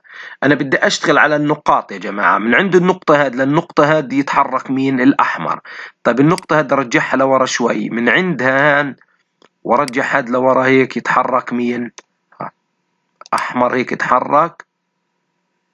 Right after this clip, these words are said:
تمام؟ بعدين مين؟ الأزرق يم-، يمشي، تمام؟ طيب، ومن عند النقطة هاد خلينا كمان برضو هدول النقطتين نسحبهم لورا، صار بالشكل هيك تتالي،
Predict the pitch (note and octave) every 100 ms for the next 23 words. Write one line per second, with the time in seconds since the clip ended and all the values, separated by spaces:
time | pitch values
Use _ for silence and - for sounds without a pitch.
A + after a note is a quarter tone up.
0 | _ _ _ _ - A2+ C3 D#3+ G3 E3+
1 | - _ _ _ _ _ _ _ _ _
2 | _ _ _ _ _ _ _ _ _ _
3 | - A2 A2 D3+ D3 C#3+ C#3 C3+ C3 B2+
4 | A2+ G#2 F2+ E2 - _ _ _ _ A#2+
5 | A2+ G#2+ A2 G#2+ - - A2+ B2+ E3+ F3+
6 | - - _ _ _ - C3+ A2 - A#2+
7 | C3 C3+ F#3+ E3 E3 E3+ - - C3 C#3+
8 | D3 D3 C3+ B2+ C3 A#2+ B2 B2+ A#2+ A#2
9 | A#2+ A2+ A#2+ A#2+ A#2+ A2+ - B2 A#2+ A2
10 | - A#2 A#2 A#2 A#2+ A#2+ C3 D#3 D#3 _
11 | _ - - _ _ - - F3 D#3+ D#3+
12 | F#3+ F3+ E3+ E3 - D3+ D#3 A#2+ F2+ D#2+